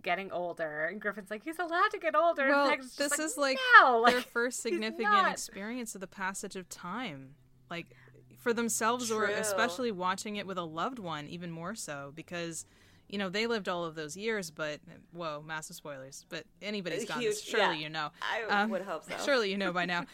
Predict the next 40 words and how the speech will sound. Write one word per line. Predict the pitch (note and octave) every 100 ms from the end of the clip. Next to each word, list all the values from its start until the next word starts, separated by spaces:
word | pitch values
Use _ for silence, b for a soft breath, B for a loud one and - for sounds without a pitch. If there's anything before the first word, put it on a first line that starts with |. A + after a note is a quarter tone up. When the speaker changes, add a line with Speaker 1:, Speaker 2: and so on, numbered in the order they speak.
| A3
Speaker 3:
<laughs> | - -
Speaker 2:
But, | G#3 B3+
<laughs> | - C4+ - - -
you | C4+
know, | C4 G#3 G#3+ A3+
'cause, | B3+
like, | B3+ B3 - _ - -
they, | G#3+ A3+
you | G#3 A3+
can | B3
make | A#3 A#3
some | A#3 E3
argument | F#3+ G3 F3
that | F3 D#3
they | F#3 G3
had | G3 E3+
experienced | E3+ - - F#3 F3 D#3+ F3
it | D3+
in |
some | D3+ - C4 G3+
way, | - -
right? | F3 E3 E3 F3+
But | G3+ F#3
they | G3+
didn't | A3+ F3
change | - - A#3 G3 E3+ D#3+
over | D#3+ D3+
time, | - E3 D#3 D#3 - b b -
and | G#3
it's | G#3
completely | - F#3+ A3 A#3 A3
different | G#3 G3 F#3
when | F3
you're | E3 D#3
watching | E3+ F3 F#3
it | F3 -
in |
somebody | D#3+ F3 D#3+ D#3
else, | - - - -
right? | D3+ D#3